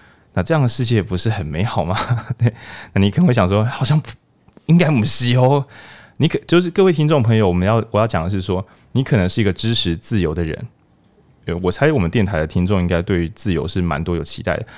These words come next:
但我猜我们听众的应该有很多对于社会福利，也就是对于，呃，我们第三个讲道德，就是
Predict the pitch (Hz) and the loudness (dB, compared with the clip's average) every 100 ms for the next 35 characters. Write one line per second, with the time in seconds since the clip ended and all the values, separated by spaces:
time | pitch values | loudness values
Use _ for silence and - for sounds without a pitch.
0 | - - 202 101 - 139 98 87 113 123 | -12 0 2 2 2 2 2 0 0 2
1 | 123 95 82 - 117 127 104 92 82 95 | 2 0 -2 -4 0 2 2 0 0 -2
2 | 98 101 80 78 131 117 107 80 92 87 | 0 -2 -2 -2 0 2 0 -4 -4 -2
3 | - 95 95 98 107 82 80 - - - | -4 -4 -2 -2 -2 -2 -6 -10 -18 -20
4 | _ _ _ 98 82 82 85 117 104 98 | _ _ _ -2 0 -2 0 0 0 0
5 | 90 - - 107 90 - - - - 87 | -2 -4 -2 0 0 -4 -12 -14 -12 -8